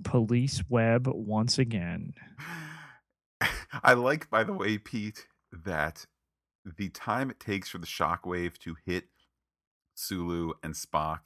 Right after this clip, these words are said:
Speaker 2: is just enough time for them to explain what's going on, and then they're sent flying. Oh my. And then, as you mentioned, captured again. The weapon has reformed itself, and, uh, there's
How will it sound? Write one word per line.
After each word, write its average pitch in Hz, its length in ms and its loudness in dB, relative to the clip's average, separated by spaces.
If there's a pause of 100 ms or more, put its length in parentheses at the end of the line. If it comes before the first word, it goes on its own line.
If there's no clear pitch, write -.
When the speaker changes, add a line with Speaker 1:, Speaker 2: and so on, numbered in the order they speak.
Speaker 2:
is 82 180 -6
just 95 320 0
enough 101 220 -4
time 80 520 -2 (280)
for 90 120 -6
them 82 200 -2
to 85 140 -6
explain 85 520 -6
what's 78 180 -8
going 73 300 -4
on, 73 460 -2
and 78 140 -4
then 82 160 0
they're 82 120 0
sent 78 280 -6
flying. 82 640 0 (100)
Oh 95 240 0
my. 80 640 2 (800)
And 92 100 -12
then, 90 260 -4
as 85 200 0
you 87 120 -6
mentioned, 80 360 -6
captured 95 480 -6
again. 78 580 -4 (220)
The 98 60 -8
weapon 90 380 -2
has 85 200 -6
reformed 95 600 -4
itself, 76 640 -4 (540)
and, 78 400 -8
uh, 76 320 0
there's 80 220 -8